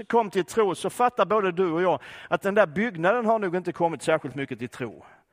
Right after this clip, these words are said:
Det är mycket kvar där att göra. <laughs> Eller hur? De rättfärdiga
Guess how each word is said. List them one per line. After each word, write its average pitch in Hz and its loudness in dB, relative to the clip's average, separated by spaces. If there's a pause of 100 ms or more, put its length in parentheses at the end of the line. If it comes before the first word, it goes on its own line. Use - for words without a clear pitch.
(200)
Det 135 -2
är 175 -2
mycket 185 0
kvar 175 2
där 151 -4
att 147 0
göra. 123 -4 (560)
<laughs> - -14
Eller 160 2
hur? 139 -2 (1600)
De 185 2
rättfärdiga 208 0